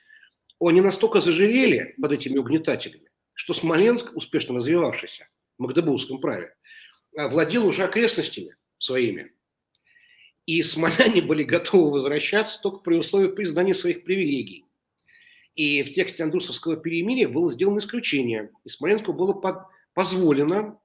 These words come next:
продолжать владеть этими землями. Это был единственный, э, в той мос-, в том московском государстве того времени город-землевладелец.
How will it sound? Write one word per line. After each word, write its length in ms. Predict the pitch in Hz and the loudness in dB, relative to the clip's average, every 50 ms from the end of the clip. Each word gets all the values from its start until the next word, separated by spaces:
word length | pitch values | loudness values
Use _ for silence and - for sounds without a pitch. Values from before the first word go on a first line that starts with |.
| _ _ _ _ _ _ _ _ _ _ _ _ - - - - | _ _ _ _ _ _ _ _ _ _ _ _ -20 -20 -12 -8
продолжать 480 | 156 147 131 135 120 - 156 175 - - | -8 -6 -4 -4 -4 -4 -4 -6 -4 -4
владеть 300 | 156 143 120 160 170 175 | -4 -2 0 0 -2 -2
этими 280 | - - 131 127 123 | -6 -10 -10 -8 -8
землями. 440 | 110 107 156 196 220 214 202 196 175 | -4 -2 -2 -2 0 -2 -2 -2 -4
Это 80 | - 120 | -4 -6
был 120 | 120 135 127 | -10 -12 -12
единственный, 580 | 123 120 151 185 - - - 139 127 117 - - _ _ _ _ _ _ _ _ - | -12 -10 -10 -10 -10 -8 -8 -6 -6 -8 -10 -14 _ _ _ _ _ _ _ _ -12
э, 80 | 123 120 | -10 -10
в 100 | - - | -10 -8
той 440 | - - 175 147 123 101 - - - | -2 0 2 2 2 0 -4 -10 -14
мос-, 220 | - 123 120 - - - | -12 -12 -12 -10 -12 -14
в 100 | - - - | -14 -4 -2
том 140 | 185 156 | 0 0
московском 500 | 135 127 117 - - 131 - - 123 120 | 0 -2 -4 -4 -8 -10 -10 -8 -10 -10
государстве 420 | 117 120 - - 175 214 214 - - | -8 -8 -6 -2 -2 -2 -2 -4 -6
того 200 | 135 131 123 110 | -8 -6 -4 -2
времени 560 | 113 151 202 214 196 175 151 131 110 - - _ _ _ _ _ _ _ | 0 0 0 2 2 0 0 -2 -4 -6 -12 _ _ _ _ _ _ _
город-землевладелец. 1600 | - 107 107 104 160 190 196 202 196 - - 131 156 165 170 170 151 165 180 151 120 139 135 120 123 120 - - - - _ | -20 -18 -2 2 4 6 6 6 4 2 0 2 4 4 4 4 4 2 0 0 2 0 0 0 0 -2 -6 -8 -12 -16 _